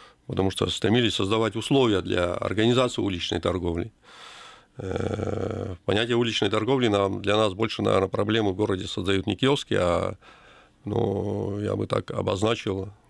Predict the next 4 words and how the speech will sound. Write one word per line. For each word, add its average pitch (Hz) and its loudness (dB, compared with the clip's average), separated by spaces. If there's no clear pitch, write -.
как - -6
ласково 90 -4
назвать, 98 -2
наверное, 95 -2